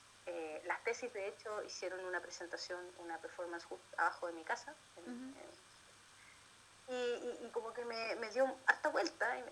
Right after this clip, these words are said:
Speaker 1: me empezó a pegar y empecé a darme cuenta de un montón de cosas, y creo que la desconstrucción es necesaria.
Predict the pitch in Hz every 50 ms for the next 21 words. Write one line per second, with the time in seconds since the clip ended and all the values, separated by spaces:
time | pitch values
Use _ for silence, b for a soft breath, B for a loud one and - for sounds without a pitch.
0 | - 208 208 202 - - - - 240 240 247 214 233 269 294 285 262 240 240 -
1 | 226 - - 233 233 233 240 233 226 226 226 214 - 220 220 - 254 233 208 190
2 | 180 202 208 233 240 - - - - - - 277 - - - 208 196 196 202 196
3 | 196 196 190 185 - - - - 220 220 220 208 208 196 - - - 185 - -
4 | - - - - - - - - - 208 - - 277 262 -